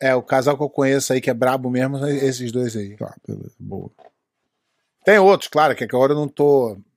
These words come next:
Speaker 1: lembrando do, do casal em si. Que
Speaker 2: Jiu-jitsu capixaba. Pergunta técnica. Técnica? Mensalidade nos <laughs> Estados Unidos, a geral paga? Não tem nada técnica.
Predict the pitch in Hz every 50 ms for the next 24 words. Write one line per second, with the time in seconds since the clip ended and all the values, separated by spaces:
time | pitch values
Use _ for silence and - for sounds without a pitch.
0 | _ _ _ _ _ - 113 120 123 117 110 104 117 123 123 120 123 117 110 113
1 | 131 - - 123 117 - 123 117 107 104 117 120 120 110 - - - - 107 101
2 | - 110 104 101 - _ _ _ _ _ _ _ _ _ _ _ _ _ _ _
3 | _ _ _ _ _ _ _ _ _ - 131 131 160 165 147 127 127 156 214 226
4 | - - - 240 220 - - 208 196 - - - - 113 107 98 90 - - _
5 | _ _ _ _ _ _ _ _ _ _ _ _ _ _ _ _ _ _ _ _
6 | _ _ _ _ _ _ _ - _ _ 202 196 185 190 254 214 - 233 - _
7 | 165 151 - - 110 107 98 - - - - _ _ _ _ _ _ _ _ _
8 | _ _ _ 190 233 - _ - 110 - - _ _ _ _ _ _ _ _ _
9 | _ _ _ _ _ - 156 170 175 151 - - 214 220 226 226 190 139 165 175
10 | 196 208 208 214 208 196 170 165 147 - - - 220 190 147 151 214 202 170 156
11 | 147 127 120 120 131 131 120 143 139 135 127 117 - _ - 170 180 202 165 -
12 | - 214 208 - 196 185 - 165 165 196 175 151 139 196 170 147 135 - - -
13 | - - 151 143 - - 113 104 - 120